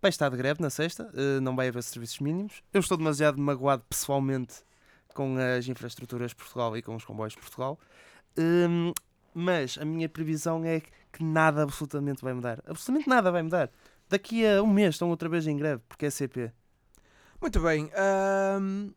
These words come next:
Speaker 2: e, e eu prevejo que o ensino da história em Portugal seja, a partir de agora, mais correto, depois do relatório que basicamente diz que Portugal tem de ensinar na história não só os descobrimentos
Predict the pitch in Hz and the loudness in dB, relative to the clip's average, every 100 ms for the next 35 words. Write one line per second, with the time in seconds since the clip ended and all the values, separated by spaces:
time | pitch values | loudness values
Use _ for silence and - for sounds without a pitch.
0 | _ - _ _ _ _ - - - 247 | _ -20 _ _ _ _ -20 -14 -4 2
1 | 220 214 220 214 220 214 214 214 180 160 | 4 4 0 -4 -8 -6 -2 0 0 4
2 | 190 180 170 - 180 175 175 - - - | 4 4 0 -2 0 2 0 -4 -16 -10
3 | 190 185 175 165 175 160 143 147 - 165 | -2 2 2 2 0 0 2 2 4 4
4 | 143 139 - - 143 147 139 139 139 - | 2 0 4 4 4 2 0 -2 -8 -18
5 | _ _ - - 247 226 214 220 262 262 | _ _ -8 2 4 4 2 2 2 2
6 | 269 208 165 175 175 175 - _ - 415 | 2 4 6 6 4 -2 -6 _ -8 -6
7 | - - 156 147 151 - - - - - | -4 -2 -2 0 -4 -4 -4 -4 -6 -18
8 | - - - 156 170 151 147 147 147 147 | -20 -20 -10 4 6 6 2 0 -2 -4
9 | 143 139 139 139 - 139 139 135 131 135 | -4 -6 -6 -6 -4 -6 -4 -6 -8 -10
10 | 131 127 127 123 123 127 117 _ _ _ | -8 -8 -10 -12 -14 -16 -20 _ _ _
11 | _ - - - _ - - 135 135 - | _ -20 -20 -20 _ -8 -8 -10 -12 -8
12 | 175 185 202 269 294 - _ _ _ 190 | -4 -4 -2 -2 -2 -8 _ _ _ 0
13 | 196 202 202 202 202 202 208 202 202 - | 2 2 2 2 2 2 -2 -4 -4 -2
14 | 208 220 226 175 143 135 127 - 131 127 | 0 0 -2 -2 -2 -4 -4 -6 -4 -2
15 | 156 165 160 - 269 - | 0 0 0 0 -2 -4